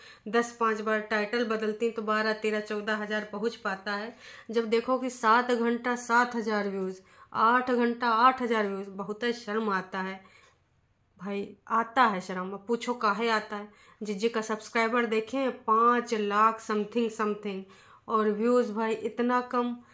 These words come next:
भाई उधर भी जितने भी इतना सब्सक्राइबर, उनके भी बदल गया ख्यालात कि, "ए झूठी, चल निकल, अब बहुत हो गई तेरी बात।" तो भाई, अब हमार छुटकन्नी जिज्जी, बड़कन्नी जिज्जी ने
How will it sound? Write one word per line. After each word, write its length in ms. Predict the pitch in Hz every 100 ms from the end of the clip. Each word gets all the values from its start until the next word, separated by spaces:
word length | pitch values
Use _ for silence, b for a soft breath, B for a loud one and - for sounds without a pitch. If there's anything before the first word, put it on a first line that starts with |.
| B B 208
भाई 200 | 202 202
उधर 400 | - 214 220 208
भी 320 | 220 214 - B B B
जितने 380 | 220 226 262 262
भी 140 | 214 220
इतना 300 | 214 208 208
सब्सक्राइबर, 640 | 214 214 - 220 208 220
उनके 300 | 233 233 269
भी 120 | 233
बदल 340 | 208 208 220 220
गया 260 | 214 208
ख्यालात 640 | 208 - 196 190 190 185 -
कि, 80 | 220
"ए 180 | 247 262
झूठी, 400 | 214 208 247 262
चल 220 | 269 269
निकल, 400 | 247 240 269 269
अब 100 | 233
बहुत 360 | 214 220 226
हो 100 | 220
गई 160 | 208 208
तेरी 240 | 214 202
बात।" 380 | 190 185 185 - B B B B
तो 60 | 208
भाई, 300 | 214 220 214
अब 180 | - 220
हमार 460 | 262 226 220 226
छुटकन्नी 560 | 226 226 - 214 220 220
जिज्जी, 280 | 208 196 220
बड़कन्नी 520 | 202 - 202 202 208
जिज्जी 300 | 196 185 208
ने 220 | 202 202